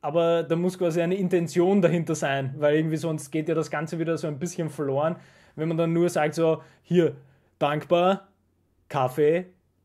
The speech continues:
Tee, Sonne und dann fertig sehen wir uns morgen.“ Also es ist irgendwie sowas, das, das ist, <laughs> ist jetzt auch nicht Sinn der Sache sozusagen. Also ich finde das eigentlich auch nochmal ein gutes,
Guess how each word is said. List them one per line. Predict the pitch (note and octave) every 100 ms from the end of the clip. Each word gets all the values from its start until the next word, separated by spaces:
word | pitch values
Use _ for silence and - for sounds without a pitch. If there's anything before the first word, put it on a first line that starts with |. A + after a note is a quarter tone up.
| -
Tee, | C#3 C#3 E3 E3+ _ _
Sonne | - - D3+ D3+ D#3 E3+ F3+ -
und | - E3+ D#3
dann | F3+ F3+ -
fertig | - F3 D#3 E3+
sehen | D#3+ E3+
wir | E3+
uns | D#3+
morgen.“ | E3+ G3+ F3 D3
Also | E3+ F3+ F3
es | E3+
ist | F3 F3+
irgendwie | F3+ F#3
sowas, | F3 F#3 F3+
das, | F3 E3
das | - D#3 - F3 _ _ _ _ _ _
ist, | F#3+ D#3+ D#3+
<laughs> | C3+
ist | G3
jetzt | F3+ F#3+
auch | E3+
nicht | G3 F#3 F#3 - - _ -
Sinn | - G3+
der | F3+
Sache | D#3 D3+ F3
sozusagen. | D3+ D#3+ D3+ D3 C3+
Also | D3 D#3+
ich | D#3
finde | G#3
das | F#3+
eigentlich | F#3+ F#3+ F#3
auch |
nochmal | F#3+ G3 F3
ein | D#3+
gutes, | F#3+ F#3 F3 E3